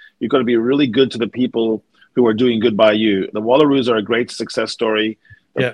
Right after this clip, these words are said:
Speaker 1: pathway, look at the Matildas. You can see that women's sports
Speaker 2: Absolutely.
Speaker 1: are one of the ways that you can get up and move forward. And I think it's, uh, yeah, it's shameful.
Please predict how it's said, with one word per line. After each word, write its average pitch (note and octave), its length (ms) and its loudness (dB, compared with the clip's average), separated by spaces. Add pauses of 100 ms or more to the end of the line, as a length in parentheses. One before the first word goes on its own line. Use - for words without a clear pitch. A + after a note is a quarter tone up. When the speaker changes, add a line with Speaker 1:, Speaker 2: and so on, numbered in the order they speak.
Speaker 1:
pathway, C3 720 4
look C3 140 -4
at C#3 60 -2
the C#3 60 0
Matildas. A#2+ 460 -2
You A2+ 120 -6
can A2+ 200 -6
see C#3 460 0
that A#2 180 0
women's A#2+ 460 -4
sports A2 380 -2
Speaker 2:
Absolutely. G#2+ 320 -8 (200)
Speaker 1:
are A2+ 220 4
one A#2 320 -2
of C3 60 -2
the C3 80 0
ways A#2 380 -2
that A2+ 200 -10
you A2+ 60 -8
can G#2+ 200 -6
get A#2 280 0
up A2 260 2
and G2+ 220 -8
move B2 360 -2
forward. G#2 480 -2 (520)
And A2+ 140 2
I A#2 60 2
think D3 320 -4
it's, - 240 -4
uh, C3+ 340 4 (160)
yeah, D#3 160 -2
it's - 100 -10
shameful. D3+ 420 -8